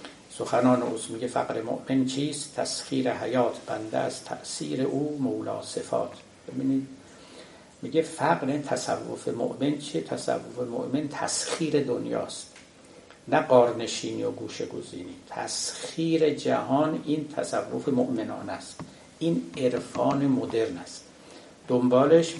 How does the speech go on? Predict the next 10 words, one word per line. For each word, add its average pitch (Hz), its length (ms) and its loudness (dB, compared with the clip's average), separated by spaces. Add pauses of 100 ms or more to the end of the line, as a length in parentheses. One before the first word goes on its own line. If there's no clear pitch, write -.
(120)
«بنده 123 480 4
از 156 280 2
تأثیر - 560 -4
او 143 220 0
مولا 117 360 0
صفات.» - 420 -6 (280)
بنده 127 560 4
صفات 143 720 0
مولای 120 600 4
خودش - 320 -8